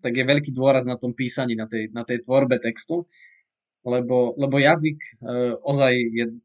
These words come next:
jeden z najväčších, keď nie najväčší vynález ľudstva a ozaj ovláda svet, e, to, že vieme abstraktne pomenovať veci. Čiže keď vieme,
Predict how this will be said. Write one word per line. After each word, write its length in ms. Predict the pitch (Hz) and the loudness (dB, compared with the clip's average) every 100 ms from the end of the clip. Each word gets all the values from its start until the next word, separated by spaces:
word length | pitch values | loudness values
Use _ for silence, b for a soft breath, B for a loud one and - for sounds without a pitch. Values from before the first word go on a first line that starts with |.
| _ | _
jeden 220 | - 127 120 | -6 -6 -2
z 60 | |
najväčších, 380 | 127 135 143 135 | 2 2 2 -6
keď 120 | - 131 | -6 -4
nie 80 | 135 | 2
najväčší 380 | 131 135 135 131 | 2 2 -2 -2
vynález 400 | 131 127 127 131 | 0 2 0 0
ľudstva 560 | 123 120 - 131 143 147 _ b b b _ | -2 -4 -4 -4 -4 -6 _ b b b _
a 80 | 110 107 | -6 -4
ozaj 320 | 135 131 127 | 0 2 2
ovláda 480 | 135 131 135 127 117 | 0 4 4 4 -2
svet, 320 | 113 123 123 | -4 -4 -2
e, 240 | 120 110 107 | -2 -2 -4
to, 80 | 117 | -8
že 160 | 120 | -4
vieme 160 | 120 120 | -2 -2
abstraktne 560 | 117 131 - 123 - 120 | -4 -6 -8 -10 -8 -6
pomenovať 460 | 123 120 120 120 | -4 -4 -4 -4
veci. 400 | 113 113 131 147 - b b | -6 -8 -8 -12 -12 b b
Čiže 240 | 123 123 | -10 -6
keď 100 | 143 127 | -4 2
vieme, 300 | 143 151 | 2 4